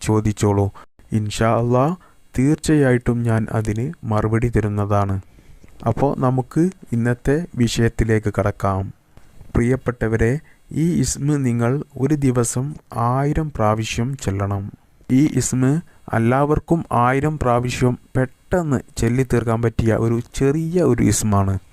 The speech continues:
യാ അസീസു യാ അല്ലാഹ്, യാ അസീസു യാ അല്ലാഹ്. ഈ ഇസ്മിനെ നിങ്ങൾ ആയിരം പ്രാവശ്യം ചൊല്ലുക. ഇത് നിങ്ങൾക്ക്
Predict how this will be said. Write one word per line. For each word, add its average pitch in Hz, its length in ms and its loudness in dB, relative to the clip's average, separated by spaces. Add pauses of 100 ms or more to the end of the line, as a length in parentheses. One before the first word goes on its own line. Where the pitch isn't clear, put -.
(460)
യാ 120 480 4
അസീസു 117 760 2
യാ 107 300 4
അല്ലാഹ്, 101 840 2 (920)
യാ 117 440 4
അസീസു 120 920 0
യാ 107 300 4
അല്ലാഹ്. 101 840 0 (420)
ഈ 135 340 2
ഇസ്മിനെ 120 460 2
നിങ്ങൾ 117 420 2 (320)
ആയിരം 131 500 2
പ്രാവശ്യം 110 760 0
ചൊല്ലുക. 98 580 2 (380)
ഇത് 135 340 2
നിങ്ങൾക്ക് 135 640 2